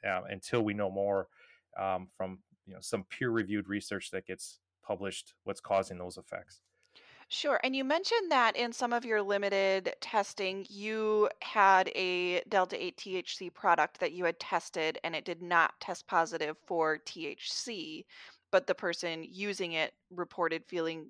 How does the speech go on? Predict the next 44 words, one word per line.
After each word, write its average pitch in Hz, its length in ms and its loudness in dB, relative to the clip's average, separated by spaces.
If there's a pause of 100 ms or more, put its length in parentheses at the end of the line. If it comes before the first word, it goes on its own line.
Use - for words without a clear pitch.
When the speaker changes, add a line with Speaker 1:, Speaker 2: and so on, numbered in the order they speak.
Speaker 2:
the 165 160 -2
effects - 560 -2 (360)
of 180 220 6
any 180 300 2
other 175 260 4
marijuana 160 960 2
commercially 160 580 -4
available 151 540 -4
product. - 500 -4
Is 170 120 -10
that - 180 -2
right? 202 240 -2 (540)
Speaker 1:
Yeah. 131 280 6
So 120 480 4 (100)
again, 110 320 2
I 117 60 2
sent 139 320 0
it 131 80 0
off 117 220 6
to 120 100 -4
a - 20 0
laboratory 120 720 2
for 135 160 -8
testing. 127 500 -2 (180)
Um, 104 360 4
there's 120 160 4
a 151 60 6
little 208 180 8
bit 135 240 2
of 120 180 2
a 110 80 2
difference 123 440 -2
between, 110 520 -2
like, 98 180 -2
street - 300 -2
testing, 120 320 2
what 110 100 0
officers 107 460 0
do 110 160 -4
with 95 180 -6
narc 104 300 -2
pouch 104 300 -2
testing 107 400 -6
versus 95 480 -6